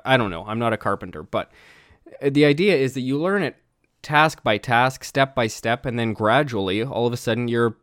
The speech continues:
capable of building an entire house. And it's, you know, that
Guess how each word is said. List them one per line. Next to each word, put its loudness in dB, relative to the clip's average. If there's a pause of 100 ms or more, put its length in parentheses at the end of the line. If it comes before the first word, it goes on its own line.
(140)
capable 0
of 0
building 0
an -2
entire -2
house. -2 (520)
And -8
it's, -8 (580)
you -6
know, -2
that 0